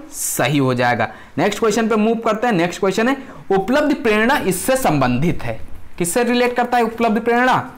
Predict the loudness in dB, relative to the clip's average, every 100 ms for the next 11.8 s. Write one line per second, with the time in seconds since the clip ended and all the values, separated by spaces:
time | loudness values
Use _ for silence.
0 | -16 -16 -8 0 0 0 -2 0 2 2
1 | 2 0 -2 0 0 0 -2 -4 -2 0
2 | 2 2 2 0 0 0 2 2 2 0
3 | 2 0 0 -4 -2 -4 0 -2 0 0
4 | 0 -2 0 0 2 0 0 -2 -2 -2
5 | -2 0 2 0 0 0 2 0 -2 -6
6 | 0 0 2 2 2 2 2 2 2 0
7 | 2 2 2 2 0 -2 -12 -18 -20 -16
8 | -4 0 2 2 2 2 2 2 2 4
9 | 2 2 2 0 0 0 0 2 2 2
10 | 0 0 0 0 2 2 2 2 2 0
11 | 2 0 0 2 0 0 0